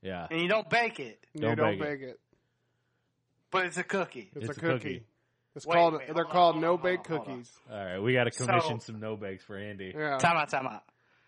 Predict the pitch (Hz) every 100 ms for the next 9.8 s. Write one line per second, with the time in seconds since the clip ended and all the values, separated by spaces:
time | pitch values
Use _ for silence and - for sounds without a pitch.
0 | _ _ _ - - 185 170 165 170 165
1 | - 220 208 160 143 147 156 131 165 160
2 | - 160 151 131 - _ _ _ _ _
3 | _ _ _ - 170 160 156 180 170 156
4 | 160 170 160 160 151 - 180 170 139 127
5 | 131 - 123 160 143 139 151 131 135 151
6 | 214 226 - 160 147 127 95 82 - _
7 | _ _ 165 170 165 175 175 160 120 101
8 | _ 92 90 175 139 - _ _ _ -
9 | 160 - - 156 - 135 117 -